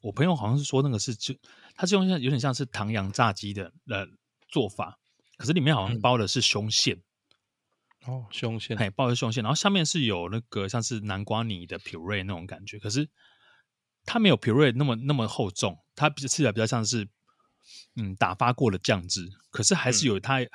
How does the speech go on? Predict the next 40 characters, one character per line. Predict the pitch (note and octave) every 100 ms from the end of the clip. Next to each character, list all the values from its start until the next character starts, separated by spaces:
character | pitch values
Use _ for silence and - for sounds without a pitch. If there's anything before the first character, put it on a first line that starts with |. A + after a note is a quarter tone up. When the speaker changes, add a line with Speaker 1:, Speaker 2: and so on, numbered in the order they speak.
| -
Speaker 1:
还 | A2
是 | B2
有 | C#3+
一 | G#2
定 | B2 G#2
的 | G2
rich | A#2 A2
的 | G2+
感 | F#2 E2+
觉 | F#2 F2+ F#2
这 | G#2+
样 | F#2
子。 | F2 - _ _ _ _ _ _ _ _ _ _ _ -
然 | C3
后 |
当 | E3 G#3+
下 | G#3 G3+
呢， | D3+ C3 B2+ B2+ B2 -
好， | - F#2+ F#2 _
我 | G#2 F#2+
要 |
开 | G#2+ G#2+
始 |
直 | F#2+
接 | G#2 G#2
讲 | - E2
到， | F#2+ F#2+
中 | F#3
间 | F#3+
的 | E3+
话 | D#3
其 | B2+ A#2
实 |
都 | G#2+ A2
是 | A#2
很， | F2+ - _ _ _ _ _ -
非 | B2
常 | A#2
好 | A2+ F2
的。 | - -